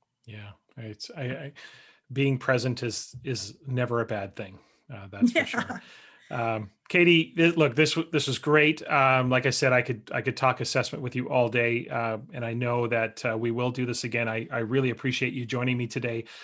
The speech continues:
Speaker 1: Uh, listeners, I want to encourage you to follow Katie's work on Twitter. Her Twitter handle is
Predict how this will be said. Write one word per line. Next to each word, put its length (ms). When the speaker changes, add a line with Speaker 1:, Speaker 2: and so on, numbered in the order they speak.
Speaker 1:
Uh, 160
listeners, 400
I 40
want 120
to 80
encourage 460
you 120
to 200
follow 420
Katie's 380
work 200
on 160
Twitter. 360
Her 240
Twitter 320
handle 340
is 340